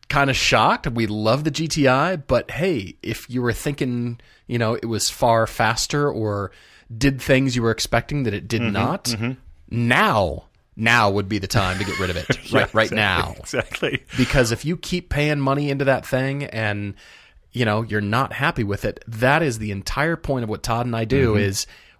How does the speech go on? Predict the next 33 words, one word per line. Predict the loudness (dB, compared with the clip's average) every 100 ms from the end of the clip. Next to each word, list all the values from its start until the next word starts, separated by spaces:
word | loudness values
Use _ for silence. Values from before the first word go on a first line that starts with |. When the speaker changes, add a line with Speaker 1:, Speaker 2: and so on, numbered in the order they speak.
| -4
Speaker 1:
we | 0
want | 0 0
you | -2
to |
be | 0 0
in | 0
something | -2 -4 -4 -4 -6 _ -12
great | -6 0 0 0
that | -8 -10
you |
love | -8 -2 0 0 -2 -8 -18 _
for | -20 -4 0
a | 0
good | 2 4 4
amount | 4 2
of | 0
time. | 0 -2 -2 -4
Not | -2
Speaker 2:
Yeah. | 0
Speaker 1:
forever, | 2 2 2 -2 -6 -8
because | -4 2 2 4
Speaker 2:
Yeah, |
Speaker 1:
there | 2
Speaker 2:
of |
Speaker 1:
will | 4
Speaker 2:
course | 4
Speaker 1:
be | 2
new |
Speaker 2:
not. | 0
Yeah, | 2
Speaker 1:
cars, | 2 2 0
Speaker 2:
yeah, | 0 0
yeah. | 0